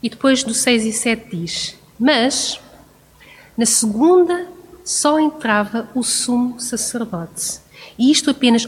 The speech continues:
uma vez por ano, e não pode lá entrar sem levar sangue de animais para oferecer a Deus,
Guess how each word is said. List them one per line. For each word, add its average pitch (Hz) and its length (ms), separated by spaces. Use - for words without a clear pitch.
uma 330 540
vez 233 400
por - 240
ano, 180 260
e 240 80
não 294 220
pode 220 360
lá 196 220
entrar 226 480
sem - 180
levar 233 300
sangue 262 440
de 202 140
animais 202 540
para 220 180
oferecer 233 420
a 233 60
Deus, 190 500